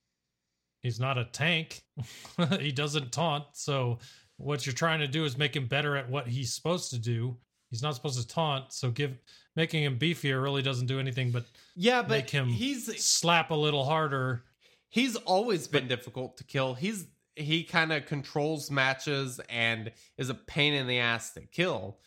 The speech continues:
Speaker 2: has always been my impression of Zeb. Um, and I, I mean, I certainly think this will do that.
Speaker 1: Have you read any of chat?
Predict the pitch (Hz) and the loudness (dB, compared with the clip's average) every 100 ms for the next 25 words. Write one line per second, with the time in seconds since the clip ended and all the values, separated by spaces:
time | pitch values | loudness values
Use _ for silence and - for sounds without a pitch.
0 | _ - 117 110 107 110 107 107 101 117 | _ -8 -2 -2 0 -2 -2 -6 -4 0
1 | 143 110 - 95 - 87 - 95 107 98 | 0 0 -4 -6 -6 -14 -12 -14 -10 -6
2 | 95 117 _ _ _ _ - 113 110 104 | -6 -8 _ _ _ _ -4 0 0 -2
3 | 95 - _ _ 135 123 113 - 117 - | -8 -14 _ _ -4 -2 -4 -4 -6 -6
4 | - _ _ _ _ _ _ - 110 101 | -20 _ _ _ _ _ _ -12 -8 -8
5 | 90 - - 131 123 101 104 - 107 - | -8 -8 -4 -4 -6 -10 -12 -8 -8 -6
6 | 117 - 107 95 113 101 87 110 143 90 | -8 -8 -12 -12 -10 -10 -6 -4 -4 -8
7 | - - _ _ _ _ _ _ _ _ | -18 -20 _ _ _ _ _ _ _ _
8 | _ _ _ _ _ _ _ _ _ _ | _ _ _ _ _ _ _ _ _ _
9 | _ _ _ _ _ _ _ _ _ - | _ _ _ _ _ _ _ _ _ -14
10 | - - _ _ _ _ _ _ _ _ | -14 -20 _ _ _ _ _ _ _ _
11 | _ _ _ _ - _ - 156 214 180 | _ _ _ _ -20 _ -4 0 2 4
12 | 185 185 180 151 120 - 160 160 - | 4 4 2 0 0 2 4 2 -4